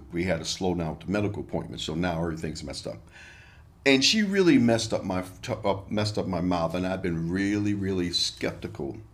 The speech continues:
So I found the dentist who I really like, but then he moved on with his life, which is, <laughs> I don't blame him,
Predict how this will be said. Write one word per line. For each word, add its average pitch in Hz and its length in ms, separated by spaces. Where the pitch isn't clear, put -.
So 101 160
I 92 40
found 107 280
the 104 60
dentist 95 400
who - 80
I - 20
really 98 300
like, 82 260
but 78 140
then 82 80
he 90 180
moved 85 300
on 82 160
with 80 100
his 80 160
life, 78 340
which - 200
is, - 180
<laughs> - 320
I 73 160
don't - 240
blame 67 280
him, - 160